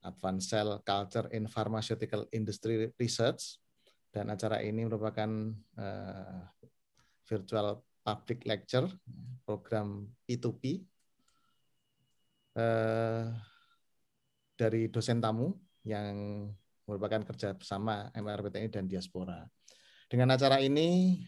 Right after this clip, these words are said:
eh, maka bukan saja mahasiswa, tetapi juga diharapkan, eh, staf pengajar, para dosen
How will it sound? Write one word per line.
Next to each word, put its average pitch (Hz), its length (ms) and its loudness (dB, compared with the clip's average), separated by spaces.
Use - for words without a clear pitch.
eh, 113 400 4
maka 117 240 2
bukan 117 240 0
saja 113 240 0
mahasiswa, 110 800 0
tetapi 120 480 -2
juga 101 320 -6
diharapkan, 104 640 -2
eh, 101 160 -6
staf - 320 -2
pengajar, 117 720 2
para 107 160 0
dosen 123 880 0